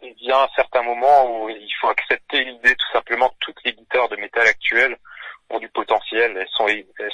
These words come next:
sont excellentes. Chacun à leur ni-, chacune à leur niveau. Chaque marque sait offrir quelque chose de différent.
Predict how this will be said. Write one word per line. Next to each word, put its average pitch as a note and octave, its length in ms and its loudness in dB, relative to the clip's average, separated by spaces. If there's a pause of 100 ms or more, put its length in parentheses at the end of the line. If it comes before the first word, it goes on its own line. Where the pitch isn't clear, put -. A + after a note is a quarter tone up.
sont A#2 100 -2
excellentes. A#2 540 2 (220)
Chacun B2 420 2
à G#2 400 4
leur G#2 200 4
ni-, G2+ 280 -12
chacune - 420 -2
à G2+ 60 2
leur G2 180 2
niveau. G#2+ 440 -4 (760)
Chaque - 320 0
marque B2 340 2 (160)
sait A#2 120 2
offrir A2+ 400 -4
quelque - 160 -2
chose A#2+ 220 -6
de G#2+ 100 -12 (160)
différent. B2+ 500 2